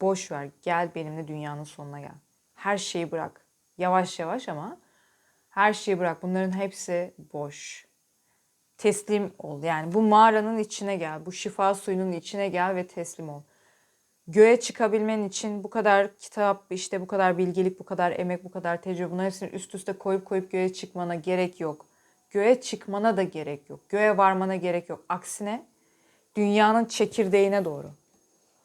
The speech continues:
Göğe doğru değil, dünyanın çekirdeğine doğru o şifalı suların olduğu mağaraya gel. Yukarı çıkmaya çalışma artık, aşağı inmeye çalış tam tersine.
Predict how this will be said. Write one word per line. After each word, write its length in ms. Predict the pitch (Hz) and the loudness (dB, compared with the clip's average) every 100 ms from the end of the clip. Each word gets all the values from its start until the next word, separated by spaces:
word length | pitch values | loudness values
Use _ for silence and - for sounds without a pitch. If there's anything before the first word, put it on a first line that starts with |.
| - | 0
Göğe 280 | 202 214 208 | 6 6 6
doğru 300 | 202 190 175 | 4 2 0
değil, 180 | 151 160 | -6 -4
dünyanın 640 | 202 202 214 220 233 269 | -2 0 4 4 2 0
çekirdeğine 960 | 254 - 220 - 220 208 220 220 214 175 | -2 -4 -2 2 4 6 6 4 2 2
doğru 520 | 202 196 202 277 320 | 4 4 4 0 -4
o 100 | 202 | -10
şifalı 600 | 208 - 196 - 202 208 | -10 -10 -6 2 6 4
suların 360 | 214 - 202 202 | 2 -2 0 4
olduğu 320 | 196 185 196 | 2 4 2
mağaraya 560 | 185 175 170 165 147 143 | 2 0 0 0 -2 -4
gel. 200 | 151 - - _ _ _ _ _ _ _ _ _ | -8 -14 -20 _ _ _ _ _ _ _ _ _
Yukarı 360 | 190 190 233 233 | -2 4 4 4
çıkmaya 360 | - 220 214 | -4 -4 -4
çalışma 400 | 208 214 208 175 | 0 0 0 -6
artık, 260 | 143 - - | -10 -14 -12
aşağı 400 | 175 - 220 202 | -10 -6 -2 0
inmeye 360 | 185 160 147 143 | 0 -2 -6 -10
çalış 340 | - 143 - | -12 -14 -14
tam 240 | - 180 165 | -6 -6 -6
tersine. 600 | 151 143 - 147 143 | -8 -10 -10 -12 -14